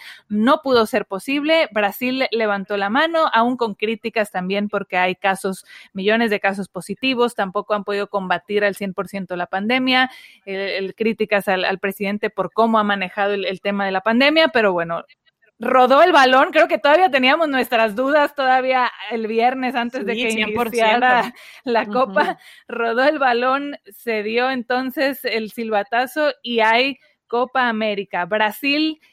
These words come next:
Speaker 1: que termina siendo este anfitrión fortuito, y por
Speaker 2: Que, por
Speaker 1: en-,
Speaker 2: cierto,
Speaker 1: y
Speaker 2: nunca ha perdido cuando juega en Brasil,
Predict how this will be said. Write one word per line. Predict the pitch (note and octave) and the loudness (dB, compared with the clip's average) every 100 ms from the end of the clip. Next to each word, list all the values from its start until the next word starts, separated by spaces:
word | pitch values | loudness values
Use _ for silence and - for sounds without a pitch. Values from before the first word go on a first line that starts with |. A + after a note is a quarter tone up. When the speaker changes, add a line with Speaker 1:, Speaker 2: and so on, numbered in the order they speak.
| _ - | _ -4
Speaker 1:
que | A3+ A3 A3 G#3+ G3+ G3 F#3+ - _ _ | 0 2 2 0 0 -2 -4 -8 _ _
termina | - A3 A#3+ B3+ | -2 0 2 2
siendo | C4 C4 B3 | 0 0 -2
este | B3+ C4 | 0 -2
anfitrión | A#3 A#3 A#3 A#3+ B3 | -2 -4 -2 -2 0
fortuito, | B3+ A#3 D4 D#4+ D#4+ D#4+ D#4+ - _ _ _ _ _ _ - | -2 -4 -4 -6 0 0 0 -4 _ _ _ _ _ _ -8
y | B3 A#3+ | -4 -4
por | G#3 | -4
Speaker 2:
Que, | _ | _
por | G3 G3 | -2 0
Speaker 1:
en-, | G#3 A3+ | 2 2
Speaker 2:
cierto, | A3+ A#3 | 2 2
Speaker 1:
y | |
Speaker 2:
nunca | C4 B3+ C#4 | 2 2 0
ha | C4 | 0
perdido | A#3 G#3+ G#3+ D4 A3+ | 0 0 0 0 0
cuando | G3+ F#3 F#3 | 0 -4 -4
juega | F#3 G3 G3 | -4 -2 -2
en | F#3 | -4
Brasil, | F3+ F3 E3+ F3 | -6 -10 -10 -14